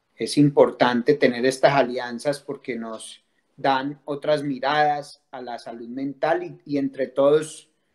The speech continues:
nos, nos colaboramos y entre todos estamos unidos para,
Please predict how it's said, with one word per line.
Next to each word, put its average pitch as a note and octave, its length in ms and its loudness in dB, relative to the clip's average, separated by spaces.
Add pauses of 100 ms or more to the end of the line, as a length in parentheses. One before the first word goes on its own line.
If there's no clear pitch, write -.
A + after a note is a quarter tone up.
(240)
nos, C3+ 800 -6
nos B2 600 -10
colaboramos C#3 800 4
y F3 40 2
entre C3 280 -2
todos C3 580 -2
estamos C3 680 -6
unidos C3 540 -2
para, B2 480 -2